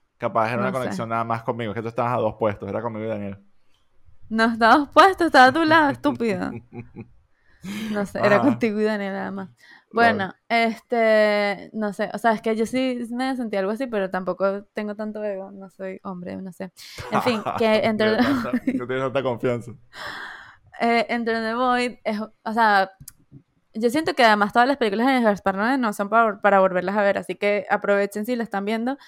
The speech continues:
Speaker 2: sepan que no la van a volver a querer en su vida, entonces como presten atención porque, bueno, eh, tiene sus cosas, pero yo siento que es como un viaje <laughs> psicodélico de
Speaker 1: Sí, es,
Speaker 2: alguien
Speaker 1: es
Speaker 2: que
Speaker 1: lo que es,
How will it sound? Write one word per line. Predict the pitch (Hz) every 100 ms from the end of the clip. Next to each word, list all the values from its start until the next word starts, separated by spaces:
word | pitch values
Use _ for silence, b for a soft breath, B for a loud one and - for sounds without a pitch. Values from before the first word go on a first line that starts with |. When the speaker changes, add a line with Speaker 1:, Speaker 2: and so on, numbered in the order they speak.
| B _
Speaker 2:
sepan | 214 208 196
que | 214 208
no | - 220 214 185
la | 185
van | 190
a |
volver | 214 196
a | 190
querer | 208 202
en | 190 202
su | 226
vida, | 226 220
entonces | 226 190 190 190
como | 214 196 185 - - - b b - _
presten | 226 196 202
atención | 214 202 190 202 196
porque, | 214 214
bueno, | 175 - - B B B B B
eh, | - 240 233 226 220 220 214 - _ _
tiene | 254 233 240
sus | 277
cosas, | 330 311 285
pero | 233 214
yo | 214
siento | 220 220
que | 233
es | 240
como | - 285 302 254 196 170 - _ _ _ _ _ _ _ _ - _ _ -
un | 226 214
viaje | 233 202 196 - -
<laughs> | 214 220 -
psicodélico | 254 214 202 196 196 226
de | 226 214
Speaker 1:
Sí, | 185
es, |
Speaker 2:
alguien | 185 185
Speaker 1:
es | 190
Speaker 2:
que | 214
Speaker 1:
lo |
que | 202
es, | 131